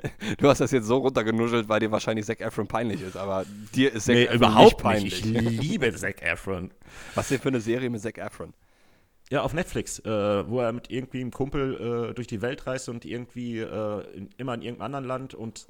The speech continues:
Speaker 2: geht halt jetzt auch viel um, um die Länder an sich und die, und auch nachhaltige Ener-, Energie und was die dafür tun und so und geht, bereist halt irgendwie was. Das ist doch ganz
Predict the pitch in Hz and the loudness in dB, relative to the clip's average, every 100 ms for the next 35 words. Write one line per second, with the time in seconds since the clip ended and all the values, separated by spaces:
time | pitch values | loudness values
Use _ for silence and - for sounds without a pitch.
0 | - 101 117 107 - 104 - - 107 90 | -12 -8 -6 -6 -6 -8 -10 -12 -10 -8
1 | 98 - - - - - - - - 98 | -10 -14 -20 -20 -20 -20 -20 -20 -10 -6
2 | 104 113 131 104 117 113 107 107 98 101 | -4 -2 -4 -6 -8 -10 -8 -8 -8 -10
3 | 101 95 104 107 113 107 113 101 107 - | -10 -8 -6 -6 -6 -6 -8 -8 -10 -8
4 | 104 92 120 107 113 - 104 95 110 - | -8 -6 -6 -6 -8 -6 -4 -4 -6 -8
5 | 113 123 98 113 113 92 101 113 - - | -8 -8 -10 -6 -4 -4 -4 -6 -6 -6
6 | 87 101 - 107 90 101 101 101 - 90 | -2 -2 -2 -6 -4 -8 -6 -8 -8 -4
7 | 226 190 | -4 -4